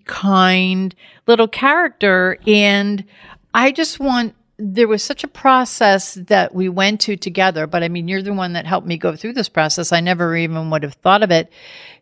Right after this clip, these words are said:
to actually test Olive as an, an illustrated little doggy with real children. And we did that. And can you just tell me a little bit about the thought process behind that and the other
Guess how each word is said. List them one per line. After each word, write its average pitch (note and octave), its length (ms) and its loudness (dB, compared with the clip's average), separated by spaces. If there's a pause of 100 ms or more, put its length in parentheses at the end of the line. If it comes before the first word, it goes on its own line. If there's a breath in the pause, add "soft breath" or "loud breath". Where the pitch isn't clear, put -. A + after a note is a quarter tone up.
(120)
to - 220 0
actually E4 520 -4 (160)
test - 720 -2 (160)
Olive F#3 560 2 (680 loud breath)
as G#3+ 200 0
an, G#3 260 0
an G3+ 240 2
illustrated A3 1080 0
little G#3 280 0
doggy F#3 840 0 (300)
with C4 280 0
real C#4 200 2
children. C4+ 600 0
And G#3 300 2
we A3+ 120 2
did C4+ 240 0
that. D#3 380 0 (120)
And F#3+ 480 2
can G#3+ 180 2
you A#3 120 0
just D4 240 -2
tell D4 140 2
me C#4+ 120 2
a A#3+ 60 0
little A3+ 180 -4
bit A3+ 160 2
about G#3 300 2
the - 60 -14
thought E3 260 -2
process G3 340 -2
behind G3 320 -2
that G3 180 0
and F#3+ 240 -2
the G3 240 2
other G3+ 520 0